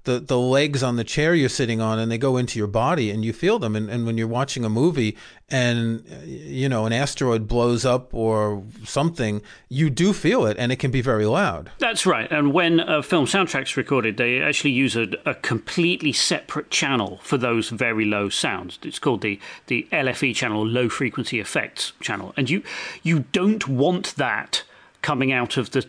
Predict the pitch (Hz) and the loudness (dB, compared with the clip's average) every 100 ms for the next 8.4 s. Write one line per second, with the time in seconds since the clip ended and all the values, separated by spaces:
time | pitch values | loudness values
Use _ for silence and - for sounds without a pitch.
0 | - - - 131 139 117 123 117 117 110 | -2 -4 0 0 0 0 2 0 2 0
1 | 101 127 110 98 _ - - 120 107 110 | 0 0 -2 -4 _ -8 -4 -4 -2 -4
2 | 101 113 101 98 - _ - 131 123 107 | -4 -4 -4 -4 -8 _ 0 2 2 0
3 | 95 - - - 113 95 - _ _ - | -4 -8 -8 -4 -4 -4 -6 _ _ -6
4 | 208 110 113 117 113 147 - 101 95 - | -2 0 -2 -2 -2 0 -2 -4 -8 -2
5 | 151 165 151 - 131 123 127 131 - 165 | 0 0 0 -2 0 2 2 0 0 2
6 | 165 120 127 131 139 131 123 127 120 135 | 2 2 2 2 2 2 2 2 0 0
7 | 143 131 95 - 220 254 147 - 208 226 | 0 0 -2 0 0 2 0 2 2 4
8 | 233 294 254 233 | 4 4 4 2